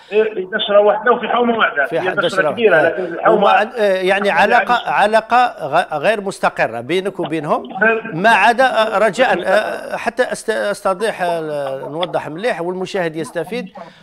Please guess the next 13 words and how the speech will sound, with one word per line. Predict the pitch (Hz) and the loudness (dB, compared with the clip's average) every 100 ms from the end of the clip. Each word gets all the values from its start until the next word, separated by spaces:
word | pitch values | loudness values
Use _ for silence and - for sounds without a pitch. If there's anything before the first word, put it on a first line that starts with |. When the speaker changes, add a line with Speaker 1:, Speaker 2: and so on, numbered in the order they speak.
| - - | -12 -2
Speaker 2:
وعلاقتك | 165 160 226 269 - 226 | 2 4 4 2 0 -2
مع | 220 202 202 | 0 4 4
غير | 185 277 254 | 6 4 4
هؤلاء، | 226 - 226 233 180 | 2 2 -2 -2 2
هذا | 202 220 214 | 4 4 2
المحيط | 214 214 269 285 - | -2 0 0 -2 -6
حسنة، | - 196 208 135 95 _ _ _ | -2 0 0 -2 -4 _ _ _
يعني، | 147 190 | -4 -2
مع | 196 226 | 2 4
هذا | 220 220 208 | 6 4 2
المحيط. | 208 240 180 | 2 2 2
Speaker 1:
حسنة. | 156 - - - 143 | 2 -2 -16 -16 -12
Speaker 2:
هكا. | - 180 180 | 0 2 2